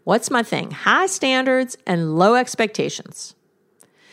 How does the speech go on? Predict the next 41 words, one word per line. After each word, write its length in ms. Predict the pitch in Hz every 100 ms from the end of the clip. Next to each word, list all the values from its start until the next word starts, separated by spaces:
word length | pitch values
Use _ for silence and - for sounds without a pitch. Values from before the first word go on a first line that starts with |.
| - -
So 180 | -
I 60 | 208
want 180 | 214 233
you 60 |
to 40 | 226
have 80 | 180
a 80 |
high 160 | 202 269
standard 340 | - 240 214
around 220 | 170 151 143
this. 240 | 143 -
What 260 | 170 196 240
is 120 | 254
the 80 | 262
standard? 420 | - 196 160 156
What 180 | 175 202
is 160 | 233
your 160 | 214 208
deal 260 | 180 190 180
breaker 360 | 170 160 151
around 300 | 151 143 135
this? 240 | 143 147 -
Because 280 | 175 202
it 120 | 180 175
really 600 | 180 202 226 240 240 -
is 260 | 196 196 180
bugging 360 | 175 180 196
you 100 | 190
or 60 | 180
affecting 440 | 180 269 - 208
you. 140 | 170 165
You 100 | 160
gotta 360 | 160 156 151
say 200 | 160 175
something. 480 | 175 160 151 - 139
You 100 | 143
have 260 | 156 147 -
to 60 | 180
make 220 | 160 165
that 200 | 214 -
clear. 480 | - 269 165 160